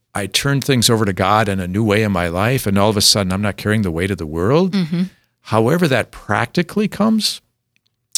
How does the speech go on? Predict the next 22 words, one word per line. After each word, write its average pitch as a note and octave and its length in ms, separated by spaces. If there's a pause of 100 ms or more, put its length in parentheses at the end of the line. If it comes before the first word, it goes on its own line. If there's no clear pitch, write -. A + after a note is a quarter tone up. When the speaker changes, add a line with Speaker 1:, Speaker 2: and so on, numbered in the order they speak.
(160)
Speaker 1:
um, G2+ 420
or G2 100
sharing C3 380
resources, D3+ 640
good C3+ 160
Catholic B2+ 340
Speaker 2:
Right. A2 40
Speaker 1:
resources C3+ 480
they B2+ 100
find, B2+ 400
and F#2 100
sharing A2 260
it A2 60
with F#2 120
their F2+ 100
friends B2 440
and D#2+ 140
family, B2 420
coworkers, A#2+ 720
whatever G#2+ 320
it F#2+ 80
is. A2 400